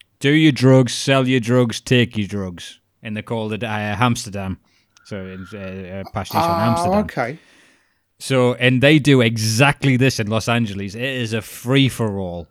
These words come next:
Speaker 1: in Skid Row. You're allowed to do drugs. It's just, it's just a torturous area. Ten thousand homeless people living in, like, a ten block
Speaker 2: But,
Speaker 1: radius.
Speaker 2: but, but here's the thing. It's, it's two point seven nine square miles, right?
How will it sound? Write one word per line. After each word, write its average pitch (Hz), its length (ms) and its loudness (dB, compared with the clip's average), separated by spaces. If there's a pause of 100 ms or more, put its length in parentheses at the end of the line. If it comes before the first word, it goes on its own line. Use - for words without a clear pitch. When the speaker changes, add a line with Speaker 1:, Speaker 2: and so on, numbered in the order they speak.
(120)
Speaker 1:
in 113 160 -4
Skid 104 360 -4
Row. 104 140 -6
You're 95 220 -10
allowed 107 340 -2
to 110 100 -10
do 104 220 -6
drugs. 101 320 -8
It's 104 140 -10
just, 113 240 -12
it's 104 200 -14
just 110 200 -12
a 98 40 -16
torturous 120 640 -4
area. 107 260 -6
Ten 139 340 -8
thousand 139 640 -2
homeless 120 340 2
people 117 300 -4
living 107 420 -6
in, 101 140 -6
like, 95 100 -12
a 92 80 -12
ten 110 320 -2
block 98 240 -8
Speaker 2:
But, 104 60 -14
Speaker 1:
radius. 87 400 -2 (180)
Speaker 2:
but, 214 160 -8
but - 80 -10
here's 240 220 2
the 190 80 2
thing. 233 240 2
It's, 156 260 -6
it's - 300 -6
two 262 260 0
point 240 340 -2
seven 185 460 0
nine 170 300 -8
square 151 440 -2
miles, 123 520 -6
right? 107 260 -8